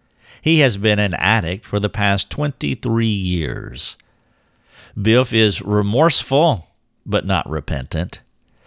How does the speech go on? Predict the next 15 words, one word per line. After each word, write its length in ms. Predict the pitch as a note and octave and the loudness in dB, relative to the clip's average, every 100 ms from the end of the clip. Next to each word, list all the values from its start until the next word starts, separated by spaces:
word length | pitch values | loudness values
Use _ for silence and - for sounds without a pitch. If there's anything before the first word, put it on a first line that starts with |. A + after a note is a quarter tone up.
| - - | -20 -4
He's 280 | G3 A3 - | 0 0 0
more 320 | G#3 F#3+ C3 | 2 4 4
worried 580 | F#2+ G2+ A#2+ D3 G#2 G2 | 4 4 4 4 4 2
about 380 | G2 G#2+ G#2 G2+ | 2 2 2 2
losing 640 | G#2 C3 B2 A#2 A2 F#2+ | 2 4 4 2 2 0
Mabel 560 | G#2 C3+ A2+ E2+ F2 G2+ | 0 0 0 0 0 0
than 300 | G2+ G2+ G2 | 0 0 0
doing 380 | G#2 G#2+ A2 G#2+ | 0 2 2 2
what 140 | A2+ | 2
is 180 | A2+ F#2 | 2 0
necessary 760 | A#2+ D3 F2+ D#2+ D#2+ D#2 F#2 G#2 | 0 0 -2 -4 -4 -2 0 0
to 220 | G2+ G#2 | -2 -2
change 420 | - A#2 A2+ G#2+ | -2 -4 -2 -2
his 280 | A#2 A2 G2+ | -2 -2 0
life. 560 | A#2 A2 E2+ D#2 - | 0 0 0 -4 -10